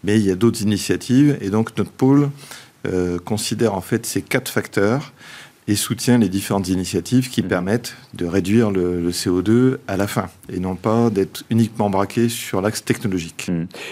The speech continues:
Speaker 2: Euh, euh, la, la solution que vous, vous proposez, euh, euh, est-ce que ça suppose de, de, d'organiser, de créer une filière autour ? C'est-à-dire que entre l'idée, entre votre activité aujourd'hui, est-ce que ça pourrait devenir, qu'est-ce qui manque ?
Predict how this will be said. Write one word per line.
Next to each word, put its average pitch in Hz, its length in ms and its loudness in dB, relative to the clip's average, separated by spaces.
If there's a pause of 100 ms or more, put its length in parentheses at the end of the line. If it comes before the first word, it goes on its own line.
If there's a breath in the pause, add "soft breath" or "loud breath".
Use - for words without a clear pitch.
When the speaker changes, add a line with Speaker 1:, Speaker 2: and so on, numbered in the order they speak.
Speaker 2:
Euh, 107 600 6
euh, 104 340 2 (100)
la, 113 200 0
la 147 100 6
solution 175 380 2
que 131 40 0
vous, 120 300 4
vous 117 140 0
proposez, 135 720 4
euh, 107 320 4 (400 loud breath)
euh, 104 260 4
est-ce 139 180 -2
que 208 60 4
ça 156 160 2
suppose 156 480 2
de, 110 460 4 (420 loud breath)
de, 101 720 0
d'organiser, 147 1000 6
de 120 120 0
créer 143 480 4
une 120 340 2
filière 135 640 4
autour ? 90 480 -4
C'est-à-dire 85 240 -2
que 104 220 2 (160 loud breath)
entre 120 340 4
l'idée, 123 480 6
entre 117 280 0
votre 110 520 2
activité 117 680 0
aujourd'hui, 113 440 2
est-ce 120 180 0
que 117 80 0
ça 117 160 -4
pourrait 143 400 4
devenir, 131 480 0
qu'est-ce 139 180 0
qui - 120 -4
manque ? 104 340 -4